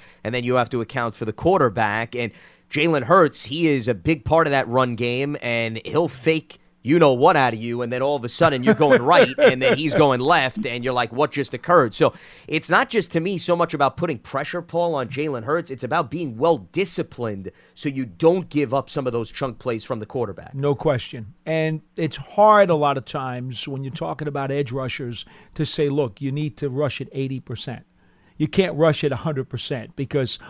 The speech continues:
Speaker 2: a hundred percent is gonna force you to blow by, and then he's gonna take off. You gotta rush it eighty percent to maintain your lanes. That takes an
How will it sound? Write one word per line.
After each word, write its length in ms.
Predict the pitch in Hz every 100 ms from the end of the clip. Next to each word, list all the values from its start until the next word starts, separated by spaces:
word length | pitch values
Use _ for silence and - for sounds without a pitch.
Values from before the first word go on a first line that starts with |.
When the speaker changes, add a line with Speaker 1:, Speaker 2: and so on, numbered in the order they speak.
| -
Speaker 2:
a 40 | 143
hundred 260 | 165 208 196
percent 320 | 165 - 151
is 60 | 113
gonna 200 | 151 131
force 360 | - 156 -
you 60 | 147
to 60 |
blow 240 | 120 139 139
by, 320 | 127 139 131
and 180 | 131 123
then 160 | 143 131
he's 160 | 175
gonna 220 | 131 139 120
take 260 | 143 131
off. 260 | 143 147 - - - -
You 100 | 170
gotta 240 | 208 202
rush 300 | 175 180 -
it 160 | 156 - -
eighty 360 | 190 196 170
percent 580 | - 139 - 147 127 - - -
to 100 | -
maintain 520 | 160 139 139 - 156 143
your 140 | 131
lanes. 580 | 127 135 131 117 - - - - - _
That 300 | 180 233 -
takes 360 | - 190 -
an 120 | 143